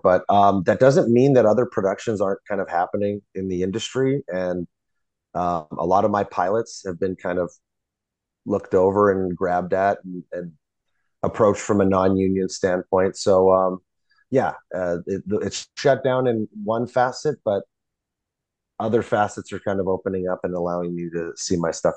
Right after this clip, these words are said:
kind of come to fruition. One being a, a baseball series that I wrote. So I'm, I'm very excited to see that one come to life. Um, I've been able to write a bunch of stuff and see it come to life, but the first time to see something where I,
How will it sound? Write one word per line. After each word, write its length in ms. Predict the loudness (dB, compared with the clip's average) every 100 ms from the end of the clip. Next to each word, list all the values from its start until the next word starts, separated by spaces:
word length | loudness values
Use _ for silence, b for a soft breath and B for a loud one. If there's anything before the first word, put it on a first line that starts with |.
| -2
kind 140 | -4
of 100 | -4 -4
come 180 | -4 -2
to 180 | -2 -2
fruition. 380 | 0 0 0 -6 B B B -16 -4
One 720 | 0 4 6 6 6 4 2 -4 _ _ _
being 280 | 0 2 2
a, 140 | 2 0
a 360 | -2 -2 -4 -4 2
baseball 380 | 2 2 0
series 320 | 0 -4 -6 -6
that 120 | -6
I 20 |
wrote. 320 | -4 -6 -8
So 220 | -6 -4 -2
I'm, 180 | -4 -6
I'm 140 | -4
very 180 | -2 -2
excited 440 | -4 -4 -2 -4
to 80 | -8
see 180 | -6 -2
that 220 | -2 -2
one 180 | -4 -6 _ _ _ -6
come 180 | -2 0
to 60 |
life. 320 | 2 2 0 -2
Um, 260 | 0 0 -2 _ _ _ _ _
I've 140 | 0 2
been 100 | 4
able 200 | 4 4
to 60 |
write 220 | 4 4 2
a 40 |
bunch 240 | 0 -2
of 80 | -4
stuff 220 | -2 -2 -4
and 100 | -8
see 120 | -8
it 100 | -6
come 140 | -4
to 60 | -2
life, 280 | 0 0 -2 -4
but 200 | -2 -4 _ _ _ _ _ _ _ _ -16
the 40 | -4
first 280 | 0 0 2
time 180 | -2
to 60 | -2
see 180 | -6 -6
something 400 | -4 -4 -4 -4
where 160 | -2 -2
I, 180 | -4